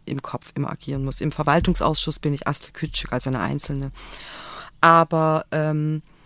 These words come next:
es ist schon so, dass ma-, dass einfach tatsächlich, ähm, auch bei integrationsrelevanten Themen das,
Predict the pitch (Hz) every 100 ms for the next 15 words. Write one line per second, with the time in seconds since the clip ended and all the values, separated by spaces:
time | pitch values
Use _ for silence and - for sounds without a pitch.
0 | - - 180 196 - 220 247 254 247 269
1 | 240 226 - - 180 180 190 190 - -
2 | 185 196 - 180 180 185 - 220 - -
3 | 165 165 165 165 160 - - - 156 165
4 | - 160 160 - 160 - 170 170 - -
5 | - - - - - 165 156 143 165 220
6 | - 233 - - 180 214 226 254 285 -
7 | - - - - - - - - - -
8 | - - - _ - 185 - - -